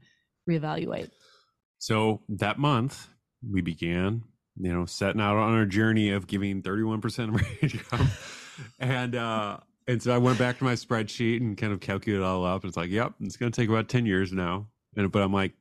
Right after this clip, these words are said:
Speaker 2: "Listen, I'm gonna obey the Lord. I'm gonna follow him. I'll lay down my ambitions of getting our house paid off."
Speaker 1: Yeah.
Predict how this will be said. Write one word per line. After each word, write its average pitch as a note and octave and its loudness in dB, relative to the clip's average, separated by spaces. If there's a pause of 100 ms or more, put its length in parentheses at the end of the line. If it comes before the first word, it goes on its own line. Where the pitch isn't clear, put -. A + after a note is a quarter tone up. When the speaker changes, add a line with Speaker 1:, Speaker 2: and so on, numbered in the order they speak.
Speaker 2:
"Listen, G#2+ -2
I'm F2+ -2
gonna A#2+ 2
obey A#2 4
the A2+ 2
Lord. G#2 4
I'm G#2 -2
gonna G#2 -2
follow G2 -2
him. F#2 -4
I'll E2+ -2
lay G#2 0
down G2+ -2
my G2+ 0
ambitions G2 -4
of E2+ -4
getting F2+ 0
our E2+ 0
house F2+ -2
paid F2 -4
off." F2 0
Speaker 1:
Yeah. E3+ -2